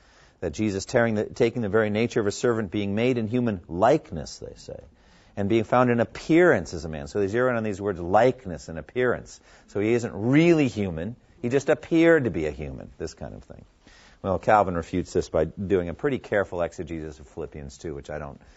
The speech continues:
have for you on the page here, but, you know, that's just a faulty understanding. And he didn't say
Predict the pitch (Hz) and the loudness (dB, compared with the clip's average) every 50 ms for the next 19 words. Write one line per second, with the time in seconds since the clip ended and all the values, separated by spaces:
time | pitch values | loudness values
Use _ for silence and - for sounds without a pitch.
0 | _ _ _ - 95 87 78 76 - 85 78 78 73 71 69 - - 98 85 76 | _ _ _ 0 2 2 2 0 -2 -6 -6 -6 -6 -8 -10 -10 -6 -4 -4 -4
1 | 76 73 - 78 71 73 73 71 76 71 - _ _ - _ _ _ - 120 113 | -6 -8 -10 -10 -10 -10 -8 -8 -10 -10 -10 _ _ -20 _ _ _ -10 -4 -2
2 | 104 101 110 110 - 117 95 - - 87 - - 110 101 95 90 - 98 90 82 | 2 2 2 2 2 0 -4 -4 -4 -8 -2 2 4 4 4 4 0 -2 -6 -6
3 | 80 73 - - - 107 95 82 76 73 85 - 143 165 175 160 127 98 95 - | -6 -8 -10 -8 -6 -6 -6 -6 -6 -8 -10 -10 -8 -6 -4 -4 -2 -4 -4 -6
4 | - 104 95 87 82 85 | -2 0 0 0 0 -2